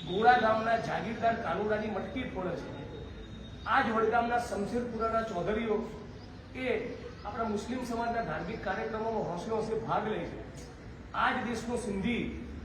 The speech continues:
હે, ફાળ પડે એવું બોલે, "હે અલ્લાહ." આ જ દેશનો ચૌધરી, જાટ, ગુર્જર, મરાઠા, પટેલ,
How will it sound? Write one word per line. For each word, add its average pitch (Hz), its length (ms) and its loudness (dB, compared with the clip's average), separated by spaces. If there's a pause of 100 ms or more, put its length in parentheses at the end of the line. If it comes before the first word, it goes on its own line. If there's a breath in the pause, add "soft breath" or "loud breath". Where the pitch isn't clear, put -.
(100)
હે, 196 160 8
ફાળ 233 380 0
પડે 233 200 -2
એવું 233 140 -2
બોલે, 240 160 2
"હે 214 80 2
અલ્લાહ." 208 400 2 (1160)
આ 247 140 4
જ - 40 0
દેશનો 247 720 -2 (400)
ચૌધરી, 214 560 2 (220)
જાટ, 208 540 2
ગુર્જર, 208 360 2
મરાઠા, 214 420 2
પટેલ, - 760 2